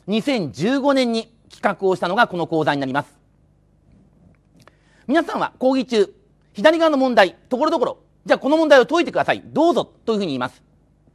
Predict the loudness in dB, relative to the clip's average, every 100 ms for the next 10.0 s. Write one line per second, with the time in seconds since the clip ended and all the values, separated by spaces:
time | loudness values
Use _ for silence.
0 | _ -2 0 2 2 2 0 -4 -8 -12
1 | _ _ _ _ _ _ _ _ _ _
2 | _ _ _ _ _ _ _ _ _ _
3 | _ _ _ _ _ _ _ _ -4 -2
4 | 2 0 0 _ -6 -6 -4 -4 -2 0
5 | -2 -8 _ _ -6 -4 -4 -6 -10 _
6 | -4 -2 2 2 2 -2 -2 -2 -2 -4
7 | -2 0 -2 -6 _ _ _ _ 0 2
8 | 4 4 4 0 _ -4 0 0 0 -2
9 | -2 -2 -2 -6 -4 -4 -4 -4 -6